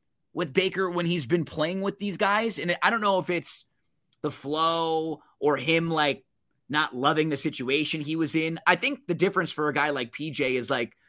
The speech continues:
for P J, anywhere you go from him, he's gonna give you his best.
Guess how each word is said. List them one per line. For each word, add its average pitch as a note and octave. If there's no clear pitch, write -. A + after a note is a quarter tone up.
for E3+
P C4
J, C#4
anywhere C4+
you G#3+
go D3+
from F3+
him, G3
he's G#3
gonna B3+
give D#3
you F3+
his C3
best. C3+